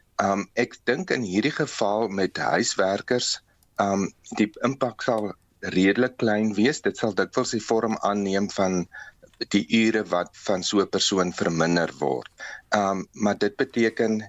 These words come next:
die individu wat nou meer kry, is, is nie, is, is beter af, maar vir die samelewing in totaal is dit slegter, want dit beteken minder mense is bereid, ehm, om, om lang ure of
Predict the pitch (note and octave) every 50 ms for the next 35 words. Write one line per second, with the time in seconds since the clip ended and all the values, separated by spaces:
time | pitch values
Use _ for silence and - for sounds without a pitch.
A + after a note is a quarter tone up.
0 | - - F#2+ F2+ - - G2 - - - - - - - C3 F3 F#3 C#3 A#2 G2+
1 | - - G2+ F#2+ F#2+ F#2+ F#2+ F#2 F#2 _ _ _ _ _ - F#2 F#2+ G2+ A2 A#2
2 | A#2+ - - - - F#2 F2 E2+ F2 F#2+ A2 C#3+ - _ - - - _ _ _
3 | _ _ _ - - G#2 G2 F#2 - - - - - F#2+ F#2 - - - - G2
4 | G2+ G#2+ G#2+ G#2+ G#2 - - - F2 - - - - - - - F#2+ G#2+ A#2+ -
5 | C3 A2+ - - - F2+ F2+ - - - G2 F#2 F2+ - - F#2 F#2 F2 - -
6 | A2 A2 A2 A2+ A#2+ A2 G#2 G2 F#2+ F2+ G2+ G2 F#2+ C#2+ D2+ E2+ - F#2 E2+ -
7 | _ - D#3 D3+ B2+ G#2+ F#2+ D#2+ C#2 B1+ - - - - - _ - G2 - -
8 | A2 - - - - A2+ G2 G2 G2 - - - A2+ A2 G#2+ F#2 F#2+ F#2 F2+ F2+
9 | E2+ F#2 F2+ - - G2+ - A2 G#2 G2 - G2+ F#2+ F2 E2+ F2+ G2 G2+ G#2 G#2
10 | G#2 - _ - - - - _ - F2 E2+ E2+ F2 F2+ - - G2+ F2+ - -
11 | - F2 D#2+ D2+ D#2 D#2+ D#2+ E2+ E2+ - - - - - E2+ D#2 D#2 D#2 D#2 D2+
12 | C#2+ - - _ - - F#2+ F2+ E2+ D#2+ D#2+ D#2 - _ _ _ - G2 F#2 F2
13 | E2+ E2 D#2 D#2 D#2 D#2+ F2 F#2 F#2+ F2 - - F#2+ F#2+ F2+ F2 - F#2 F2+ F2
14 | - - F2 - -